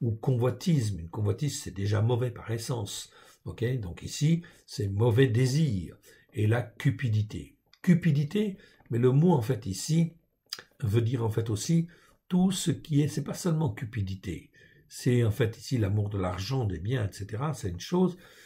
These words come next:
mais en fait ici c'est tout ce... toutes les mauvaises pratiques,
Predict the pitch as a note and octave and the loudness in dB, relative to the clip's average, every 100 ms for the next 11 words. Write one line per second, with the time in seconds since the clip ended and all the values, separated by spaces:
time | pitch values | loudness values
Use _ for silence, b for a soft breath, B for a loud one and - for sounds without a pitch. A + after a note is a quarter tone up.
0 | B - A#2+ G#2 C3+ - - F#3+ - A#2 | B -2 0 2 0 0 0 0 2 0
1 | - E3 E3+ C#3 B2 B B B - G3 | 2 2 2 0 -2 B B B -2 -2
2 | F3+ C3+ B2 B2 B2+ - - A#2 A2 F#3+ | 4 4 4 4 2 0 -2 -4 -2 -4
3 | F#3+ - - | -4 -12 -18